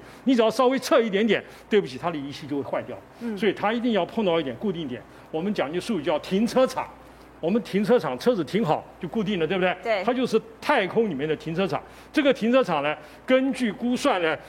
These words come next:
Speaker 1: 在地球跟月球中间有五个这么点，一、二、三、四、五。它现在是在L two，在这一点，在这一点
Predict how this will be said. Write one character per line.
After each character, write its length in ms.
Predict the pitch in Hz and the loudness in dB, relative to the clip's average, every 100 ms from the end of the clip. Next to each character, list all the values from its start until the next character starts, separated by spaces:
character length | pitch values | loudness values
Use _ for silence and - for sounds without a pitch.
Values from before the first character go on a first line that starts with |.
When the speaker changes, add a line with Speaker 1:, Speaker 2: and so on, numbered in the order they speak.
| - | -4
Speaker 1:
在 220 | 262 220 - - | 0 0 0 0
地 200 | 302 190 | 2 2
球 400 | - 143 160 185 - - - - | 0 2 2 0 -6 -20 -12 -2
跟 260 | 202 202 - - | 0 -2 -10 -4
月 180 | 262 262 | 2 2
球 260 | 143 - 143 | 2 -6 -6
中 220 | - 208 | -2 0
间 220 | 196 196 202 - - - | 0 -2 -2 -12 -16 0
有 160 | 190 202 | 0 2
五 160 | 240 156 | 2 4
个 120 | 247 | 2
这 120 | 254 | 4
么 100 | 202 | 2
点， 160 | 160 110 - | 0 -4 2
一、 240 | 247 254 254 - - - | 2 2 -2 -16 -16 0
二、 220 | 240 175 - - | 2 2 -2 -16
三、 340 | - 226 214 214 | -4 -2 -2 -4
四、 280 | - - 233 - | -10 -6 -6 -4
五。 140 | 190 120 - - | -4 -6 -8 -2
它 160 | 247 | 0
现 180 | 240 254 | 2 2
在 160 | 208 180 | 2 -2
是 160 | 208 | -4
在 180 | 165 175 - - - - - - - - - | -2 -2 -6 -20 -20 -20 -20 -20 -20 -20 -2
L 180 | 175 208 | 0 0
two， 180 | 240 170 | -2 -2
在 160 | 190 | -2
这 160 | - 285 | 0 0
一 60 | |
点， 140 | 151 139 - - - - - - - - - - | 0 -6 -10 -20 -20 -20 -20 -20 -20 -20 -20 -4
在 140 | 190 | -2
这 140 | 190 185 | 0 -4
一 40 | |
点 160 | 127 | -4